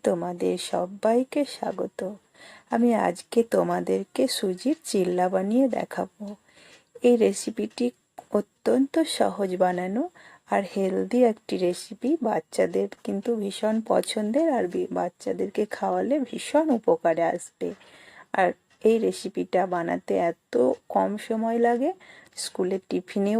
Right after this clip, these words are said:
বানিয়ে দেওয়া যেতে পারে, কিংবা সকালে, সন্ধে, জলখাবারের টাইমেও কিন্তু বানিয়ে খাওয়া যেতে পারে। ছোট বড় সবারই কিন্তু পছন্দের একটা রেসিপি।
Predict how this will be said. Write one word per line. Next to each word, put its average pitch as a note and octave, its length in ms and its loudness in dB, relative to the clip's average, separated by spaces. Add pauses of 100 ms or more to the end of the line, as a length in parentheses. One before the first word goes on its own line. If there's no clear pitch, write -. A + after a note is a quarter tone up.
বানিয়ে G#3+ 300 2
দেওয়া A3 280 2
যেতে A#3 280 2
পারে, C4 300 2 (600)
কিংবা F#3+ 340 -2 (200)
সকালে, F#3 460 2 (160)
সন্ধে, F3+ 420 0 (460)
জলখাবারের F#3+ 680 0 (100)
টাইমেও G3 440 0 (100)
কিন্তু F#3+ 340 -2
বানিয়ে G3+ 460 2 (140)
খাওয়া E3 320 0
যেতে F3+ 300 -6
পারে। A3+ 300 -4 (140)
ছোট - 260 -6 (200)
বড় A3+ 160 2 (200)
সবারই F#3 360 -2 (100)
কিন্তু F#3+ 280 -6 (120)
পছন্দের - 640 -4 (440)
একটা F3+ 340 -6
রেসিপি। F3+ 600 -10